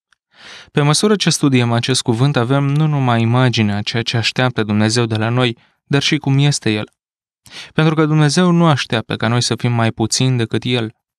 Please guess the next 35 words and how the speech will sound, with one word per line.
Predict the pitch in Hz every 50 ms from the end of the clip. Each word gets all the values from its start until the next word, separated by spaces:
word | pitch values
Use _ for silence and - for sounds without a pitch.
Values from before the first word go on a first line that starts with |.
| _ _ _ _ _ _ _ _
El | _ 127 120 117
dorește | 113 110 107 110 113 - - 120
ca | 117 117
noi | 110 110
să | 113 -
avem | 117 107 117 113 110
un | 110
caracter | 110 - 120 110 110 107 - 127 127
asemănător | 127 120 - - 123 120 117 117 117 117 - 151 151
cu | 147 - 117
al | 107 104
Lui. | 104 104 104 - _ _ _ _ _ _ _ _ _ _ - - - - - - _
Iată | - 180 190 - 180 151
de | 135 127
ce, | - - 170 170 156
dragii | 135 131 131 131 120 120
mei, | 120 127 135 139 131 123 120
Dumnezeu | 117 120 123 123 120 117 110 131 143 139
este | 127 123 117 - 110
atât | 113 - 123 120
de | 120
atent | 110 107 - - 135 139 135 135
în | - 110
detaliile | 107 104 104 - - 127 131 131 123 117
pe | 117 - 117
care | 117 120 113 113
le | 107 110 110
dă | 117 123
acum | 117 113 - - 123 117
poporului | 113 - 107 - - 120 117 113 113 113 110
cu | 104 - 104
privire | - 117 110 110 117 113 110
la | 107 104 107
legea | 110 113 110 113 107
sa. | 104 - -